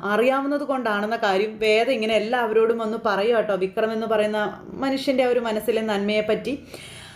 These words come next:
അങ്ങനെ നമ്മുടെ വേദ എല്ലാം പറഞ്ഞു. പിന്നെ ഏട്ടത്തിയുടെ കണ്ടുപിടുത്തം ഉണ്ടല്ലോ, ഞാൻ ആ രാഷ്ട്രീയക്കാരൻ്റെ ഒപ്പം നിന്ന് ഈ വീടിനെതിരെ കരുക്കൾ നീക്കുകയായിരുന്നു എന്നുള്ളത്.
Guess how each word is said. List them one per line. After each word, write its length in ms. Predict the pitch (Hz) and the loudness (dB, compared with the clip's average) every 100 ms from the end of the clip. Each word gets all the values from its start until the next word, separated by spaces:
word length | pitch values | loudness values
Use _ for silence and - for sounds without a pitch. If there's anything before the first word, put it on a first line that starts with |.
| - | -4
അങ്ങനെ 200 | 302 294 269 | 2 4 4
നമ്മുടെ 220 | 254 247 | 4 4
വേദ 220 | 208 208 | 4 4
എല്ലാം 280 | 202 214 262 | 2 2 0
പറഞ്ഞു. 240 | 226 - - | -2 -4 -4
പിന്നെ 220 | 262 247 170 - - | -2 -2 -4 -10 0
ഏട്ടത്തിയുടെ 540 | 196 202 262 285 349 330 | 2 4 2 2 2 2
കണ്ടുപിടുത്തം 640 | 240 214 233 320 359 440 370 | 0 0 0 0 0 0 0
ഉണ്ടല്ലോ, 320 | 190 175 151 - - - | 0 -2 -4 -10 -18 -4
ഞാൻ 240 | 233 254 262 | 0 2 2
ആ 80 | 240 | 4
രാഷ്ട്രീയക്കാരൻ്റെ 840 | 214 226 - 277 277 269 262 233 | 4 2 2 0 2 0 2 0
ഒപ്പം 260 | 202 262 269 | 0 0 0
നിന്ന് 300 | 214 175 170 240 - - 240 | 0 0 -2 -4 -10 -14 -2
ഈ 120 | 285 | 0
വീടിനെതിരെ 680 | 262 254 269 311 285 240 240 240 | 2 2 2 2 2 4 2 2
കരുക്കൾ 400 | 233 214 220 285 | 0 0 2 0
നീക്കുകയായിരുന്നു 800 | 254 240 254 269 277 247 247 277 | 2 -2 -2 2 2 2 2 0
എന്നുള്ളത്. 420 | 262 262 254 277 | 0 2 2 2